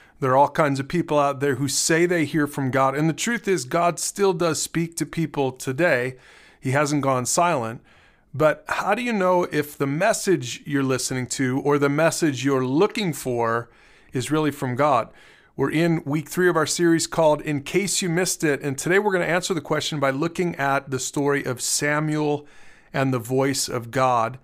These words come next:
And you can find the backstory in the book of First Samuel. In fact, let's talk about that backstory before we extract lessons from this for our lives today.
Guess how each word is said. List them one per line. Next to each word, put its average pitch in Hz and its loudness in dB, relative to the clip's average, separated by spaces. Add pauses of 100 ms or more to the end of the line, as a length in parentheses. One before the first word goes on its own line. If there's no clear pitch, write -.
(140)
And 143 0
you 135 2
can 147 2
find 180 2
the 175 2
backstory 147 2
in 143 -2
the 131 0
book 156 -2
of 131 -2
First - -4
Samuel. 151 0 (260)
In 143 -4
fact, 160 4
let's 151 -2
talk 185 2
about 175 2
that 131 0
backstory 131 0
before 151 0
we 151 0
extract - -2
lessons 135 -2 (220)
from 131 -2
this 120 -4
for - -2
our 117 2
lives 113 -2
today. 120 -2